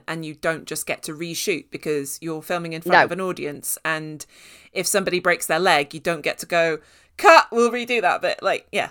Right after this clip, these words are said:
Speaker 1: so, so
Speaker 2: Yeah,
Speaker 1: it, it,
Speaker 2: yeah.
Speaker 1: you know, yeah, th-, it's, it's, there's a weird tension between this is real and live and this is fictional and
Speaker 2: Yeah, there's a fine line, isn't there? It's, it's, that's the thing with it being,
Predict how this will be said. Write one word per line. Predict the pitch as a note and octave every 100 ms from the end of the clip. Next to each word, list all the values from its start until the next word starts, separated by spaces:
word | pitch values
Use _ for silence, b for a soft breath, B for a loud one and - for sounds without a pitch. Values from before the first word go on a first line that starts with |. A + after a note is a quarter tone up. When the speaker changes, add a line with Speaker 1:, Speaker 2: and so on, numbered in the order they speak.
| -
Speaker 1:
so, | - F3 E3+ E3+
so | - A3
Speaker 2:
Yeah, | G#3 -
Speaker 1:
it, | -
it, | - B3+
Speaker 2:
yeah. | F3+ D3 F3+
Speaker 1:
you | A#3
know, | F#3+ C#3+ -
yeah, | F#3+ C#3
th-, | -
it's, | A3+ -
it's, | G3+ - -
there's | - A3
a | A3+
weird | A#3 A3
tension | - G#3+ - E3
between | D#3+ - F3 D#3+ D#3+ E3 b b b b -
this | A3+ A3+
is | F3+
real | E3+ F#3+ F3+ E3+
and | D#3+
live | F3+ E3+ D3+ D3+ D#3 -
and | E3 D#3+
this | E3+ -
is | -
fictional | G3+ - E3 D3 D3+ -
and | E3 D#3+ D3 D#3 -
Speaker 2:
Yeah, | F3+ G3+ E3 - _ -
there's | B3
a | F4+
fine | D#4+ D4 C#4+
line, | A#3+ G3 F#3 F#3+ F3+
isn't | F3 C#3
there? | E3 D3+
It's, | G3 G3 -
it's, | A3 A3+ -
that's | A#3+ G#3 -
the |
thing | G3 A3+ F#3+
with | F3 A#3 A#3
it | D#3+
being, | - G#3+ G#3+ G3+ F#3 F3